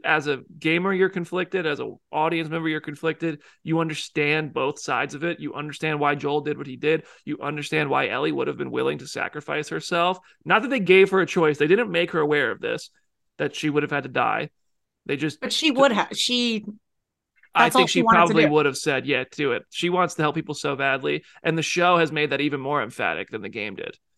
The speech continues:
Speaker 2: Yeah, I
Speaker 1: So I
Speaker 2: agree.
Speaker 1: think that when we get to that point in the show, it's gonna really,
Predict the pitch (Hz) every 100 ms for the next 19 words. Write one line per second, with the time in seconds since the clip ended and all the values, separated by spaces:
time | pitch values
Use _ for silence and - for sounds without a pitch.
0 | _ 185 165 151 175 165 151 151 147 135
1 | 143 - 139 123 - 139 139 139 151 147
2 | 139 - 151 135 - 135 135 - 147 131
3 | 120 131 _ _ _ _ _ 143 - 143
4 | 131 120 123 120 113 110 120 -